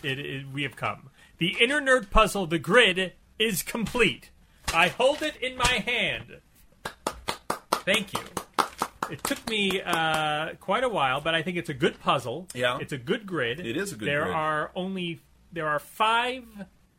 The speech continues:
Speaker 1: there are five abbreviations.
Speaker 2: Yep.
Speaker 1: Which I, I tried to avoid the
Speaker 2: Sure.
Speaker 1: abbreviations.
Speaker 2: Sure.
Speaker 1: There are a couple of partials, but I think for the most part, it's a solid grid,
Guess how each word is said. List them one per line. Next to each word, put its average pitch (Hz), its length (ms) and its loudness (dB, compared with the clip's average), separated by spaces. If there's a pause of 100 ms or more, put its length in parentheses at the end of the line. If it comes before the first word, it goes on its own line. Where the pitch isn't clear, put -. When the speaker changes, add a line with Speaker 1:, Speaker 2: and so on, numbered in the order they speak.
(340)
Speaker 1:
there 196 140 0
are 190 40 4
five 240 360 4
abbreviations. 143 880 -4
Speaker 2:
Yep. 139 220 -4 (380)
Speaker 1:
Which 147 200 -8
I, 190 480 6
I 170 40 4
tried 202 280 2
to 175 100 2
avoid 147 400 2
the 139 160 -6
Speaker 2:
Sure. 131 140 -4
Speaker 1:
abbreviations. - 580 -4
Speaker 2:
Sure. 117 200 -12 (200)
Speaker 1:
There 147 220 2
are 147 40 6
a 147 40 2
couple 196 420 0
of 160 340 4
partials, 233 800 0 (260)
but 165 100 -4
I 165 60 0
think 170 200 -6
for 175 80 -8
the 160 80 -4
most 190 340 0
part, 160 340 2 (180)
it's 143 160 -8
a 139 60 -6
solid 208 460 2
grid, 131 420 -2